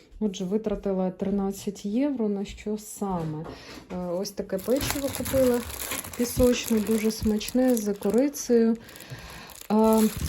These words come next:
смачне, <laughs> масне і, і солодке, але, але, ну, що поробиш, такий ось десерт. Пів кіло тут, і ціна його євро сорок шість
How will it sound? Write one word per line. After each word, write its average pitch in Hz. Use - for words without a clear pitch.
смачне, -
<laughs> -
масне 247
і, 226
і 208
солодке, 226
але, 208
але, 180
ну, 190
що -
поробиш, 160
такий -
ось 175
десерт. 175
Пів 214
кіло 240
тут, 247
і 226
ціна 214
його 208
євро 226
сорок 214
шість -